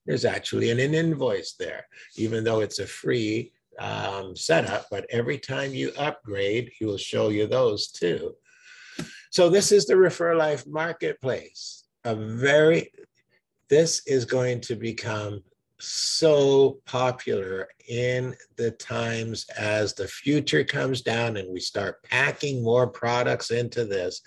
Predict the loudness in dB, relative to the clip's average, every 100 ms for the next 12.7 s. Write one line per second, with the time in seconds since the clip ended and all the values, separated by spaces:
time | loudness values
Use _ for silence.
0 | -16 -12 -6 -4 -4 -4 -2 0 2 2
1 | 0 2 4 4 4 0 -4 -12 -20 -10
2 | -4 -2 -2 -4 -2 -2 -2 -2 -4 -8
3 | -20 _ -8 -6 -4 -4 -4 -4 -6 -4
4 | -6 -4 -8 -12 -18 _ _ -4 0 0
5 | -2 -4 -4 -2 -4 -4 -4 -2 0 2
6 | 2 0 0 0 0 -6 -4 -4 -4 -6
7 | -6 -4 -4 -6 -6 -8 -6 -6 -4 -4
8 | -2 0 0 0 -2 -2 -2 -4 -6 -6
9 | -6 -4 -2 -2 -2 -2 -4 -6 -18 _
10 | _ _ -4 -2 -2 -2 0 2 2 4
11 | 4 4 2 -2 -6 -6 -6 -6 -2 0
12 | 2 0 -2 -4 -6 -10